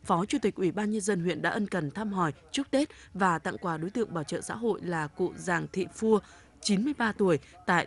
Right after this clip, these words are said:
thôn Đầu Cầu một, anh Hạng Dũng Phừ, hộ nghèo có hoàn cảnh khó khăn tại thôn Đầu Cầu hai, xã Cán Tỉ. Chúc các gia đình vui Tết đón xuân theo đúng truyền thống dân tộc. Đối với những hộ nghèo ở xã Cán Tỉ,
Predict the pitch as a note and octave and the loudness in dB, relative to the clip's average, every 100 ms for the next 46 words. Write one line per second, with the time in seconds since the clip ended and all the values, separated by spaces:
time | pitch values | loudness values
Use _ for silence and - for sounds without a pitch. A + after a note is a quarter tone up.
0 | - G#3+ G3+ - F#3+ E3 D3+ E3+ D#3+ E3 | 0 0 0 0 -2 -2 0 0 2 2
1 | - - - - - - G#3 G#3 E3 F#3 | 0 -10 -20 -20 -8 0 2 2 0 -2
2 | F3 E3+ - - G3+ F3 C#3+ - - G3+ | -2 -2 -2 2 4 4 2 -4 0 0
3 | F3+ E3 D3 F3 A#3+ D#3+ F3 C#3 - E3 | 2 0 -2 -4 -2 -2 -4 -4 -4 -6
4 | G3 F#3+ F3+ - - F3 - G3 G3 F3 | -2 -2 -4 -10 -2 -2 -2 -2 -2 0
5 | D#3+ D#3+ C#3+ E3+ E3+ - - - - - | -2 -2 -2 0 -2 -4 -10 -4 -4 -4
6 | C3+ - G3 B2 _ _ - - - - | -4 0 2 0 _ _ -20 -20 -20 -20
7 | - - C4+ C#4+ C#4 D4 A#3 F#3 D#3+ D3 | -20 -4 0 2 0 0 0 2 2 0
8 | G#3 G3+ C#4 G3 D#3+ F#3+ A3 G3+ - F#3+ | 0 2 0 0 -2 -2 0 0 0 -2
9 | F#3 E3+ A#3 - G#3 C#3+ D3+ F3+ - G#3+ | 0 -2 -2 -2 -2 -2 -4 -4 -2 0
10 | F3+ - - - - - F#3+ F3 F#3 A3+ | -2 -2 -10 -20 -20 -2 0 2 0 0
11 | A3 D4 F#3 F3 D#3+ D#3+ - - D#3+ A#3 | 0 0 0 -2 -2 -4 -6 -6 -6 0
12 | G#3 | 2